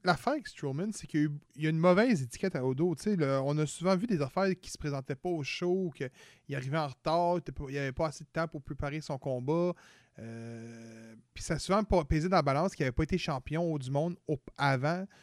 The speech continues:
suite à ça. Je sais pas si t'en souviens, euh, vous en souvenez, boys, là ? Ça fait peut-être un bon, peut-être deux, trois ans. Ça,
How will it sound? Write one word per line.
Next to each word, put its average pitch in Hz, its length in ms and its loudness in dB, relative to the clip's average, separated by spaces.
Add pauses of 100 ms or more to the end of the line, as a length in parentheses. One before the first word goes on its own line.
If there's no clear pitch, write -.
(200)
suite - 420 0
à 131 140 -2
ça. - 200 -8
Je - 80 -10
sais - 60 -12
pas 180 80 -6
si - 80 -8
t'en 147 100 -8
souviens, 208 380 -6
euh, 175 160 0
vous 147 140 -6
en 143 80 -6
souvenez, 196 240 -4
boys, 190 240 -2
là ? 190 160 -2
Ça 147 160 -10
fait 160 120 -4
peut-être 180 340 -10
un 147 100 -2
bon, 156 180 -6
peut-être 170 260 -8
deux, 139 180 -6
trois 139 320 -6
ans. 147 80 -10 (400)
Ça, - 120 -4